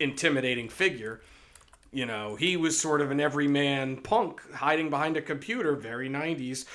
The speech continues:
working in a cubicle, very nineteen ninety-nine, okay, and then dissatisfied with his life and uncovers, he takes the pill and uncovers this whole new world,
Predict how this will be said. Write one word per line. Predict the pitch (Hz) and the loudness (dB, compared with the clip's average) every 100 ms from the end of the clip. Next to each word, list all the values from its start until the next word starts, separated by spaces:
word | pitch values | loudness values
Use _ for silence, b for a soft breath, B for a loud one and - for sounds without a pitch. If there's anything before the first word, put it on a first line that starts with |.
| B B 156 | B B 0
working | 147 170 175 170 | 6 6 8 6
in | 175 | 6
a | |
cubicle, | 175 247 190 165 151 143 | 4 2 2 2 2 2
very | 139 113 123 139 | -4 -4 0 2
nineteen | 143 147 151 151 | 2 0 -2 0
ninety-nine, | 156 156 165 180 151 147 143 B B | 0 2 4 4 4 0 -2 B B
okay, | - 143 139 151 160 170 | 4 4 8 8 8 8
and | 151 143 | 6 6
then | 147 147 143 147 143 | 6 6 6 4 4
dissatisfied | 160 - 160 160 147 156 156 156 | 2 2 0 0 0 2 2 0
with | 156 | -4
his | 147 | -4
life | 151 196 175 | 0 0 0
and | 123 117 | -4 -10
uncovers, | 127 156 170 131 113 - | -6 -2 -2 -4 -8 -10
he | 110 | -8
takes | 135 143 - | -6 -4 -6
the | 143 | -6
pill | - 208 131 | -2 0 -2
and | 110 | -4
uncovers | 117 135 131 127 107 | -8 -6 -6 -8 -12
this | 104 | -14
whole | - 131 139 | -10 -6 -2
new | 139 139 | -2 -2
world, | 135 135 160 151 123 95 90 | -2 -2 -2 -2 -2 -8 -16